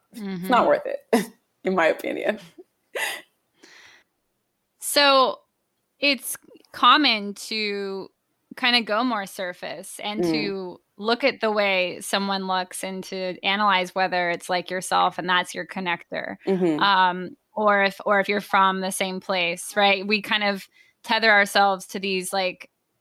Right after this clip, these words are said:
Speaker 2: sort of, like, basic paperwork
Speaker 1: Mm.
Speaker 2: type,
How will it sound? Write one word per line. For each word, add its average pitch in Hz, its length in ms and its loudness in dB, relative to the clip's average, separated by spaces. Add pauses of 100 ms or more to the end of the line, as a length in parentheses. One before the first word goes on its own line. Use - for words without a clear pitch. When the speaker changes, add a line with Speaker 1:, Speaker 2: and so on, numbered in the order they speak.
(420)
Speaker 2:
sort 226 260 0
of, 220 120 0
like, 196 360 -2
basic 202 520 -4
paperwork 202 720 -2
Speaker 1:
Mm. 180 160 4
Speaker 2:
type, 156 340 2